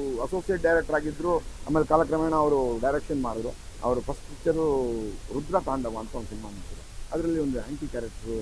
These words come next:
villain ಕ್ಯಾರೆಕ್ಟರ್ ಅಲ್ಲಿ ಮಾಡ್ತಾ ಅವರು ಎಷ್ಟು ಸಿನಿಮಾಗಳು ಮಾಡಿದ್ರು, maximum ಸಿನಿಮಾಗಳಲ್ಲಿ, ಅವ್ರ ಸಿನಿಮಾಗಳಲ್ಲಿ ನಾನು ವಿಭಿನ್ನ ಪಾತ್ರ ಮಾಡಿಕೊಂಡು ನಾನು ಕೆಲಸ ಮಾಡಿಕೊಂಡು, ಜೊತೆಗೆ ಅವರು ಸಿನಿಮಾದಲ್ಲಿ ಅಸಿಸ್ಟೆಂಟ್ ಡೈರೆಕ್ಟರ್ ಕೆಲಸ ಮಾಡ್ತಾ,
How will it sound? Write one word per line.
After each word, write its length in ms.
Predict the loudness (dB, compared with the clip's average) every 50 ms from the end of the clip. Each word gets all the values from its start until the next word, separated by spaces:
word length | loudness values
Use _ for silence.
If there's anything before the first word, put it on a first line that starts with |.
| -6 -8 -10 -10 -8 -6
villain 180 | -6 -6 -6 -6
ಕ್ಯಾರೆಕ್ಟರ್ 680 | -6 -8 -10 -10 -10 -12 -12 -12 -12 -12 -12 -10 -6
ಅಲ್ಲಿ 160 | -6 -4 -2
ಮಾಡ್ತಾ 400 | 0 2 2 2 2 4 4 6 6 6 4 2 -8 -12 -6 0 4
ಅವರು 320 | 6 8 8 8 8 6
ಎಷ್ಟು 320 | 4 4 2 0 0 0 0
ಸಿನಿಮಾಗಳು 480 | 2 2 4 6 8 8 10 10 10
ಮಾಡಿದ್ರು, 340 | 8 8 6 6 6 6 4 2 0 -8 -12 -12 -12 -10 -2 4
maximum 500 | 6 6 6 6 4 2 4 4 4 2
ಸಿನಿಮಾಗಳಲ್ಲಿ, 580 | 2 2 2 4 4 6 6 6 8 8 8 6
ಅವ್ರ 200 | 6 6 4 4
ಸಿನಿಮಾಗಳಲ್ಲಿ 540 | 0 -2 0 0 2 4 6 6 6 4 2
ನಾನು 380 | 0 0 0 0 -2 -2 -4 -6 -8 -6 0 2
ವಿಭಿನ್ನ 320 | 2 4 4 4 4 4
ಪಾತ್ರ 380 | 4 6 4 4 4 4 2 0
ಮಾಡಿಕೊಂಡು 480 | 2 2 2 2 2 0 0 0 0 2
ನಾನು 540 | 2 0 0 0 0 -2 -2 -4 -6 -6 -8 -10 -10 -12 -12 -8 -4
ಕೆಲಸ 180 | -4 -4 -2 -2
ಮಾಡಿಕೊಂಡು, 540 | -2 -2 -2 -2 -4 -4 -2 -2 -2 -2 -2 -4 -10 -12 -10 0 4
ಜೊತೆಗೆ 560 | 4 6 6 8 8 10 10 10 10 8 4 4
ಅವರು 220 | 4 6 6 4 2
ಸಿನಿಮಾದಲ್ಲಿ 600 | 2 0 0 4 4 4 6 6 8 10 10 10
ಅಸಿಸ್ಟೆಂಟ್ 1000 | 10 8 2 -6 -10 -10 -10 -10 -10 -10 -10 -8 -6 -6 6 10 12 12 12
ಡೈರೆಕ್ಟರ್ 320 | 12 8 8 8 6 4 2
ಕೆಲಸ 200 | 2 0 2 2
ಮಾಡ್ತಾ, 440 | 2 4 2 2 2 2 2 2